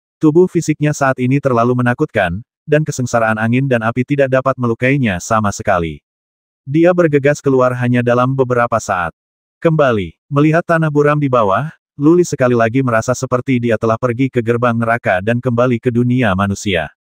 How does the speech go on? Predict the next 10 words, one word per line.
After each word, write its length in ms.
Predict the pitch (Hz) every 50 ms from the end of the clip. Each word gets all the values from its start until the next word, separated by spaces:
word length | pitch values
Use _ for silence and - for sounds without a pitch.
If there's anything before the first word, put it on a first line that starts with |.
| _ _ _ _ _ _ _ _
Ia 220 | 160 160 160 175 180
ingin 240 | 165 160 175 180 170
berteriak 400 | 160 139 - 135 131 131 139 -
beberapa 400 | 139 131 113 117 110 110 - 117
kali 260 | 117 123 120 123 127
untuk 220 | 131 131 131 135 135
melampiaskan 720 | 131 123 117 117 117 123 123 120 120 - - 131 120 110
emosi 400 | 110 113 117 131 135 - - 135 110
batinnya. 560 | 101 101 - 110 104 95 92 87 80 76 - _ _ _ _ _ _ _ _
Berjalan, 720 | _ 143 139 151 156 139 151 156 135 120 107 92 85 80